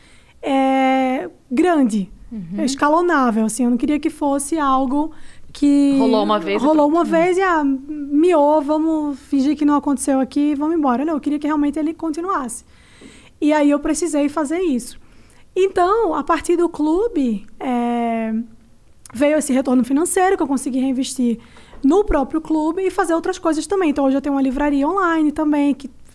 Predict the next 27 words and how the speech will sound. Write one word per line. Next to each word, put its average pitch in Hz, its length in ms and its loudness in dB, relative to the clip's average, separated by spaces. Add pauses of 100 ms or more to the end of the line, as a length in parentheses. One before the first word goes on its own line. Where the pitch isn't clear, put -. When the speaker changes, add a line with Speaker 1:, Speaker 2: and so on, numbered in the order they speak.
(120)
Speaker 1:
é 294 260 0
de 302 100 2
onde 302 160 2
vem 277 180 -2
o 269 40 2
meu 262 160 0
retorno 254 340 -2
financeiro, 269 640 -2 (280)
vem 262 220 0
parte 277 340 -2
desse 269 200 -4
retorno 254 280 -2
financeiro. 294 680 -2 (580)
É, 262 420 0
continuo 349 500 2
fazendo 285 340 2
coisas 269 260 0
que - 80 -8
eu 254 60 2
fazia, 262 480 2
né? 220 220 2
Tipo, - 180 -14 (100)
palestra 285 1040 2
e 240 440 0 (200)
outras 302 360 -2
coisas 269 360 0
assim. 339 240 -4